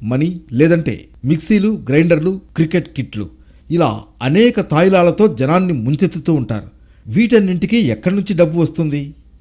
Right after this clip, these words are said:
దానికి సమాధానం హవాలా. బ్యాంకింగ్ వ్యవస్థకు సమాంతరంగా నడిచే వ్యవస్థ హవాలా. సునాయాసంగా డబ్బులు చేతులు మారతాయి. నోట్ల కట్టలు సరిహద్దులు దాటతాయి. పన్నుల బాధ ఉండదు. ఆదాయానికి రుజువులు చూపాల్సిన అవసరం లేదని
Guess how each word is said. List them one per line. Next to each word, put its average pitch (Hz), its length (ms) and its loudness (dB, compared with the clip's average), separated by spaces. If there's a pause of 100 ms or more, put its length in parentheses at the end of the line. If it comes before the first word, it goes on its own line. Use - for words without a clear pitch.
(120)
దానికి 147 420 -4
సమాధానం 135 600 -2
హవాలా. 107 500 -4 (1200)
బ్యాంకింగ్ 190 580 0
వ్యవస్థకు 180 460 2
సమాంతరంగా 190 760 0
నడిచే 170 360 2
వ్యవస్థ 147 380 -2
హవాలా. 110 500 -4 (420)
సునాయాసంగా 170 840 2
డబ్బులు 143 380 0 (120)
చేతులు 156 200 2
మారతాయి. 107 420 -6 (340)
నోట్ల 170 320 0
కట్టలు 208 340 0
సరిహద్దులు 165 500 2
దాటతాయి. 110 400 -6 (380)
పన్నుల 202 300 4
బాధ 170 240 2
ఉండదు. 131 500 0 (260)
ఆదాయానికి 170 600 2
రుజువులు 180 440 2 (100)
చూపాల్సిన 170 440 0
అవసరం 156 360 0
లేదని 143 340 0